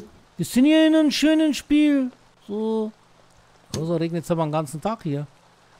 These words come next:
Also das schaut ja toll aus. Das haben sie f-, wirklich vom grafischen Umsetzung wirklich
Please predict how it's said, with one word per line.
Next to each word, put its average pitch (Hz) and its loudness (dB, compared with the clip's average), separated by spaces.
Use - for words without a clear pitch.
Also 139 -8
das - -8
schaut 247 -4
ja 170 -2
toll 143 -4
aus. 127 -6
Das - -12
haben 165 -6
sie 165 -6
f-, - -14
wirklich 202 -2
vom 165 -4
grafischen 190 -6
Umsetzung 185 -6
wirklich 180 -6